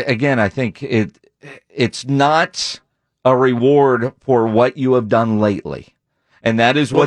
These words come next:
Speaker 2: that's
Speaker 1: the,
Speaker 2: a shame.
Speaker 1: but that's what the committee has said. It's a reward for your entire body of work for the entire season. And so when you look at non-conference,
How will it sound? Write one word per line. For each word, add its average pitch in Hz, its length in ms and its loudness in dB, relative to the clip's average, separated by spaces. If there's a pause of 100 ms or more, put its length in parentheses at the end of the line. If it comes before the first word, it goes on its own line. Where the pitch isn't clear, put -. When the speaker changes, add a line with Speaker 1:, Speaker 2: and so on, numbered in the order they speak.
(100)
Speaker 2:
that's 165 100 -2
Speaker 1:
the, 151 40 -4
Speaker 2:
a 143 40 -4
shame. 104 420 -2
Speaker 1:
but - 280 -2
that's 127 260 0
what 143 180 0
the 135 80 -10
committee 139 420 0
has 127 120 0
said. 127 420 -2
It's 120 240 -2
a 135 60 0
reward 127 540 2
for 127 160 -2
your 110 200 0
entire 123 500 0
body 135 340 0
of 139 100 0
work 120 280 0
for 123 100 -4
the 101 140 -2
entire 107 480 -2
season. 120 600 -4 (440)
And 113 140 -2
so 135 160 0
when 120 140 0
you 113 120 0
look 123 220 0
at 101 140 -4
non-conference, 135 880 0